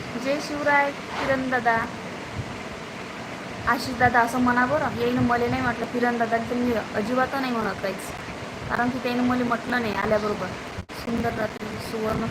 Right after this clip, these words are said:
शुभेच्छा आपणा सर्वांना, हो का? बरं, बरं. किरण दादा नमस्कार. हां, करा नमस्कार. आमची भाषा कन्नड आहे, पण आम्हाला ती भाषा बोलायला जमत नाही.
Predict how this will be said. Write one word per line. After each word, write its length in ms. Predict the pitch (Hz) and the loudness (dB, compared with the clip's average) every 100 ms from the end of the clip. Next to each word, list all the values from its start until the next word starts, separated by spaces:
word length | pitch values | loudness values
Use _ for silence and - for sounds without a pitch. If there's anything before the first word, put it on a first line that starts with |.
| 233 | -2
शुभेच्छा 400 | 208 214 - 214 | -2 -2 0 0
आपणा 300 | 190 220 214 | 0 -2 -4
सर्वांना, 640 | - 208 214 214 202 196 | -2 -2 -2 -2 -2 -2
हो 80 | 226 | -2
का? 220 | - 330 - - - - - - - - - - - - - - - - - 1077 - | 0 0 -2 -8 -2 4 4 2 -8 -10 -10 -10 -10 -10 -10 -10 -10 2 4 4 0
बरं, 240 | 226 247 240 | 0 2 2
बरं. 140 | 240 190 - - - - - - - - - - - - | 0 0 -8 -10 -10 -8 -8 -8 -10 -10 -10 -10 -6 -2
किरण 260 | 240 240 | 0 2
दादा 180 | 240 233 | 2 0
नमस्कार. 460 | 240 240 240 - - - - - - - - - | 0 0 -2 -4 -4 -6 -6 -8 -8 -10 -10 -4
हां, 160 | 247 247 | 4 4
करा 300 | 214 262 269 | 6 4 6
नमस्कार. 480 | 247 247 247 240 190 - - - - - | 4 2 2 0 -2 -4 -8 -10 -8 -2
आमची 280 | 226 233 | -2 0
भाषा 560 | 220 214 - - - 233 | -2 -4 -4 -8 -4 -2
कन्नड 540 | - - 226 226 233 | -2 0 0 2 2
आहे, 160 | 226 202 | 2 2
पण 340 | 180 233 233 | -2 -4 -2
आम्हाला 460 | 226 226 226 214 214 | -2 -2 0 0 0
ती 220 | 226 - | -4 -6
भाषा 400 | 240 233 208 240 | -6 -6 -4 -4
बोलायला 840 | 233 226 220 220 220 220 226 226 - - - - | -2 -2 -2 -2 -4 -6 -6 -2 -2 -2 -10 -4
जमत 260 | 240 254 254 | -2 -2 -2
नाही. 120 | 208 | -4